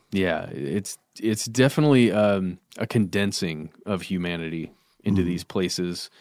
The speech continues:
Speaker 1: that, uh, for better or for worse, do really well for various economies and for populations, but not so great in a lot of other ways. Uh, you know,
Speaker 2: Mm.
Speaker 1: pollution, crime,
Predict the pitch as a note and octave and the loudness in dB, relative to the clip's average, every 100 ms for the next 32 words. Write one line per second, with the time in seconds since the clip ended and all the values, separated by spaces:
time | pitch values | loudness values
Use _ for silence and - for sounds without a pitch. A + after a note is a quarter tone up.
0 | - - - _ _ - G2 F#2+ G2 F#2+ | -20 -20 -20 _ _ 2 4 4 4 4
1 | F#2 F#2 F2 _ - G#2 C#3 D3 C#3 C#3 | 4 2 0 _ -6 6 8 10 8 8
2 | D3+ F3+ F3 - - _ _ _ _ - | 8 8 6 -2 -8 _ _ _ _ 4
3 | C3 A#2+ B2 D3 C#3+ B2 C3 C#3+ C#3 B2 | 8 10 10 10 10 10 10 10 8 4
4 | A#2 A2 G#2+ G#2 G2 G2+ G2 A2+ G#2 G2 | 6 8 8 8 4 0 4 6 6 2
5 | A2 D#3 D#3 D#3+ D#3 D3 D3 C#3 - G#2+ | 4 6 8 10 8 6 4 2 2 4
6 | G2+ G2 F#2+ - G#2 G2 G2 F#2+ F#2+ F#2 | 4 0 -2 -2 2 4 4 4 2 -2
7 | - - _ _ _ - A#2+ A#2+ B2 C3 | -12 -20 _ _ _ 2 4 8 8 8
8 | D3 C3 B2+ C#3 D#3 F#3+ - G3 F#3+ E3+ | 8 6 6 4 4 4 6 8 8 6
9 | F3 E3 - _ B3 F#3 E3 D#3+ D3+ D3+ | 6 6 2 _ 0 4 6 8 8 8
10 | C#3+ C#3 D#3 D#3+ - - B2 B2+ A2 F#2 | 8 8 6 4 -4 -6 -2 2 2 2
11 | C#2+ C#2+ _ _ _ _ C3 C3 A#2+ C3+ | -4 -14 _ _ _ _ 6 8 8 6
12 | B2+ B2 B2 A2+ A#2 A#2 | 4 4 6 8 8 4